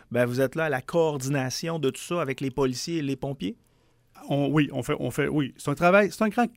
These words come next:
Speaker 2: travail de collaboration, la
Speaker 1: Ouais.
Speaker 2: sécurité civile. Seul, on, on, on, on fait des choses, mais on les fait beaucoup mieux quand on les fait en collaboration avec nos partenaires.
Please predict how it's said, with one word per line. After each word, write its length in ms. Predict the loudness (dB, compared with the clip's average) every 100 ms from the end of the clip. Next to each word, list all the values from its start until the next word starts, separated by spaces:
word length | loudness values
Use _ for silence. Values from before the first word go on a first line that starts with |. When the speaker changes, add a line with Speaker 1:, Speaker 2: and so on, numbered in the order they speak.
| _
Speaker 2:
travail 280 | 0 2 2
de 60 | 0
collaboration, 600 | -2 -2 -4 -6 -8 -2
la 60 | 2
Speaker 1:
Ouais. 80 | 2
Speaker 2:
sécurité 340 | 0 -10 -12
civile. 260 | -12 -10 -6
Seul, 420 | 2 4 4 -2 -8 -10 -2
on, 160 | -2 -2
on, 200 | -4 -2
on, 260 | -4 -4 -4
on 80 | -2
fait 120 | 0
des 100 | 0
choses, 400 | 0 2 0 -2
mais 360 | -6 -2 0 0
on 100 | 2
les 100 | 0
fait 140 | 0 -2
beaucoup 280 | -2 -2
mieux 320 | 2 2 2 -4 _
quand 180 | -4 -2
on 60 | -2
les 100 | -2
fait 100 | -4
en 40 |
collaboration 600 | -4 -4 -4 -4 -6 -6
avec 100 | -8
nos 80 | -8
partenaires. 480 | -8 -12 -12 -12